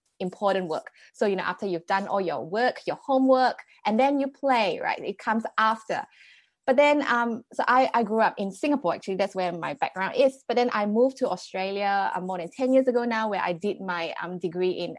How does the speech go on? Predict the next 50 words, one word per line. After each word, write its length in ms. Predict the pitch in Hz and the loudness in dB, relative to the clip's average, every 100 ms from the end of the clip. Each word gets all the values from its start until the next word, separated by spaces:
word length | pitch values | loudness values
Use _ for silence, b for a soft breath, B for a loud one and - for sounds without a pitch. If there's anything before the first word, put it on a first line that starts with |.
| - | -6
early 200 | 202 233 | -4 0
years. 340 | 277 277 285 - | 0 0 -4 -6
And 120 | 220 208 | -6 -6
I 100 | 185 | -8
discovered 540 | 190 - 240 226 254 233 | -12 -10 -6 -2 -2 -4
the 120 | - | -6
importance 640 | 180 - - 196 233 226 | -8 -10 -8 -4 -4 -4
of 80 | 175 - | -8 -6
play 160 | 196 | -4
and 100 | 202 | -2
the 140 | 196 170 | -4 0
value 380 | 208 214 254 269 | 2 2 0 -2
of 140 | 202 | -4
play. 300 | - 226 180 B B B B | -4 -2 -2 B B B B
And 100 | 254 - | 0 2
I 100 | 269 | 2
was 240 | 277 247 | 4 2
just 180 | 320 370 | 2 4
mind 520 | 262 240 247 269 349 | 4 4 4 2 4
blown 320 | 254 202 185 - | 6 6 4 0
about 320 | 220 220 - | 0 0 0
how 240 | 240 269 269 | -2 0 2
when 200 | 226 220 | 0 0
children 280 | 254 330 | -4 -2
are 80 | 349 | -2
just 200 | 233 220 - | -2 -4 -4
engaged 520 | 185 190 196 - - | -2 0 -2 -4 -10
in 300 | 196 175 - _ | -6 -6 -8 _
everyday 460 | 196 196 247 262 262 | -4 -2 0 0 0
child-led 480 | - 233 214 208 - _ | -2 0 0 0 -6 _
play, 400 | 226 220 160 208 B B B B _ _ 196 | -4 -2 0 -2 B B B B _ _ -2
they 140 | 269 | 0
are 160 | 247 254 | 2 0
just 220 | 349 349 | -2 -4
constantly 600 | - 277 247 285 277 285 | -2 -2 -2 -4 0 2
learning 340 | 233 208 214 | 2 2 0
as 120 | 185 | -4
well. 120 | 208 202 | -2 -2
Like, 100 | 185 | -2
my 60 | 202 | -2
mind 320 | 220 254 269 | -2 -2 -2
was 120 | 226 | -2
just 200 | 226 220 - | -2 -2 -2
open 300 | 214 214 214 | 0 0 -2
when 140 | 185 - | -2 0
I 120 | 240 | -2
saw 440 | 294 - 240 226 | -2 2 2 2
how 260 | 233 262 220 | 0 -2 0
much 320 | 220 214 - | 0 -4 -4
that, 160 | 196 | -4